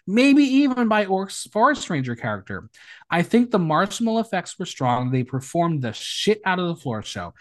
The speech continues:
Yes, the look could have been distressed and tattered even further, but I got a well-conceived concept in a campy yet horror way. For me, I really did enjoy the concept.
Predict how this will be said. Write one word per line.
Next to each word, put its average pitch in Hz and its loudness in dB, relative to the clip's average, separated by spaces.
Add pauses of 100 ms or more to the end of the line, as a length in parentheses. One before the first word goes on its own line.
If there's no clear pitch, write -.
(200)
Yes, 160 0 (260)
the 185 4
look 202 4
could 208 0
have 180 0
been 175 -2
distressed 170 -4
and 160 -8
tattered 160 -2
even 147 -2 (240)
further, 190 -4 (280)
but 156 -4
I 156 0
got 156 2
a 170 0
well-conceived 135 -4
concept 131 -6
in 139 -2
a 120 -2
campy 131 -2
yet 123 -4
horror 113 -4
way. 113 -4 (280)
For - -4
me, 165 0 (280)
I 139 -2
really 135 2
did 131 -4
enjoy 117 -4
the 117 -4
concept. - -14